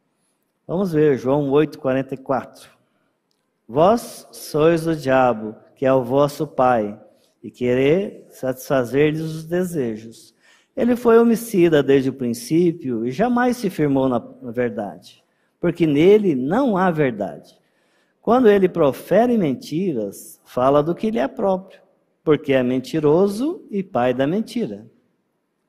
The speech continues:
Mas Jesus Cristo também declara, aí faltou um também, porque tanto em cima como embaixo é Jesus Cristo falando. Jesus Cristo também declara em João oito, trinta e um e trinta e dois:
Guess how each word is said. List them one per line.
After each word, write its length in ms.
Mas 200
Jesus 360
Cristo 800
também 560
declara, 400
aí 120
faltou 460
um 60
também, 540
porque 560
tanto 260
em 40
cima 320
como 140
embaixo 440
é 120
Jesus 400
Cristo 280
falando. 420
Jesus 420
Cristo 320
também 480
declara 760
em 140
João 300
oito, 260
trinta 340
e 60
um 100
e 40
trinta 260
e 60
dois: 520